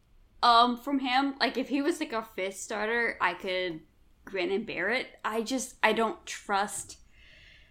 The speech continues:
that he can add more to his pitch mix to actually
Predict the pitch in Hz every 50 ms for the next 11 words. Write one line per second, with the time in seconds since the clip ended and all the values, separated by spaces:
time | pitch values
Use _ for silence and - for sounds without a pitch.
0 | - - - - - - - 165 170 220 196 196 - - - - - 220 214 202
1 | - - 233 208 196 196 - - - - 180 180 180 185 185 170 165 170 202 190
2 | 196 185 185 190 185 - 208 185 - 175 - - - 233 208 - - - 214 202
3 | 202 202 - - - - 208 - - - 170 180 180 - - - - 175 180 180
4 | 175 175 175 175 175 170 175 -